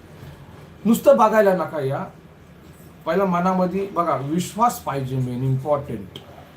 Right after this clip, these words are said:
इम्पॉर्टंट विश्वास पाहिजे. एवढं कमी बजेटमधलं, मी खरं सांगतो, हे सात लाख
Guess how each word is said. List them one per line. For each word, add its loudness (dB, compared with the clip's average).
इम्पॉर्टंट 0
विश्वास 0
पाहिजे. -6
एवढं 6
कमी -2
बजेटमधलं, 0
मी -4
खरं 2
सांगतो, -4
हे 0
सात -4
लाख 0